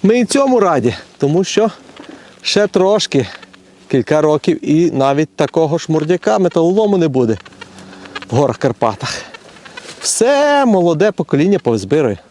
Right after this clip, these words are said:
абсолютно по-любому. Це гарантію даю.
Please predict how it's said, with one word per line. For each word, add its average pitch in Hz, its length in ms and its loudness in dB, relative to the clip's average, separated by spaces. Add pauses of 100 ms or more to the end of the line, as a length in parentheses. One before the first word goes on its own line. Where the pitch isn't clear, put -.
абсолютно 127 580 -2
по-любому. 104 440 -4 (760)
Це 185 200 -2
гарантію 113 440 -2
даю. 107 200 -4